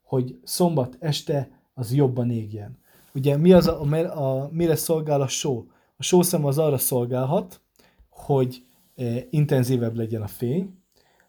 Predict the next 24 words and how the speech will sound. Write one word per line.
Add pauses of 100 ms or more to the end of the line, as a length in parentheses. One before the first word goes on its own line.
a
lóba
pedig
arra
szolgálhat,
hogy
hosszabb
ideig,
ö,
tartson
az
égés. (500)
Ve
kol
haptilot,
se
én
madlikin
bachen
be
sabat,
oszin
mehen
medura.